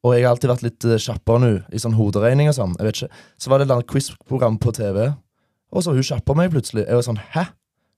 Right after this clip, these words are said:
Hva, hva skjedde nå?» Hun, hun tok utregning kjappere, liksom.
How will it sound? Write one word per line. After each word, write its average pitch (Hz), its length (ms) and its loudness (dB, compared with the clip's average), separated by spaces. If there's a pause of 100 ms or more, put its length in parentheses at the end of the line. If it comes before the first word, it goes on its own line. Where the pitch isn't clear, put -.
Hva, 127 220 0
hva 120 140 -4
skjedde 104 340 -6
nå?» 117 160 2
Hun, 120 440 0
hun 120 100 -10
tok 117 320 -6 (140)
utregning 120 400 0
kjappere, 110 420 -8
liksom. 110 380 -6